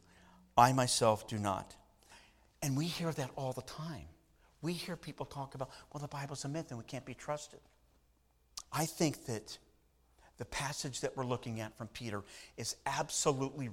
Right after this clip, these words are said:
relevant to that statement. And this is what I mean. We know that Peter, who's an eyewitness, we know that Peter probably died around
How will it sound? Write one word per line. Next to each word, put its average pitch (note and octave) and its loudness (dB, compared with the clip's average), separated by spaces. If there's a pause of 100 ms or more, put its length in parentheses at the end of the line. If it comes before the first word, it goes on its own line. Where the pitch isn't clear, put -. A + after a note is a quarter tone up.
(140)
relevant A#2 0 (260)
to B2 -4
that A#2 -4
statement. - -6 (580)
And A#2+ -6
this A#2+ 0
is B2+ -6
what B2 -6
I B2+ -2
mean. A#2+ -6 (800)
We D3 4
know E3+ 8
that D#3+ 6
Peter, A#2 0 (800)
who's C#3+ 2
an C3+ -2
eyewitness, C3+ 2 (240)
we C#3+ 2
know D#3+ 8
that D3+ 2
Peter C#3+ 0
probably E3+ 6
died D3 8
around B2 2